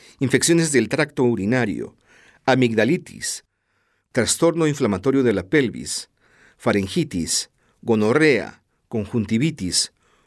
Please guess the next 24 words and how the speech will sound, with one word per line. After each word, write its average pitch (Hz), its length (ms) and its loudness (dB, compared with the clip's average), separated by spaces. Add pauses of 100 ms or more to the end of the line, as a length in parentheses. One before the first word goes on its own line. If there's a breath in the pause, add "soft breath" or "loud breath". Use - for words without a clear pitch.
(140)
otitis, 110 720 -2 (360 soft breath)
infecciones 160 640 2
respiratorias 127 920 2
e 127 80 2
infecciones 107 640 -2
nasales. 92 720 -4 (680)
Básicamente, 147 800 0
en 120 100 0
pocas 127 280 -2
palabras, 117 520 0 (100)
cualquier 160 600 2
orificio 151 520 0
del 170 140 2
cuerpo 143 360 0
en 117 100 0
el 101 120 -2
cual 135 220 2
pueda 135 300 2
haber 127 200 2
un 127 140 -2
foco 156 320 -2
de 139 80 2
infección 143 500 0
bacteriana 135 640 0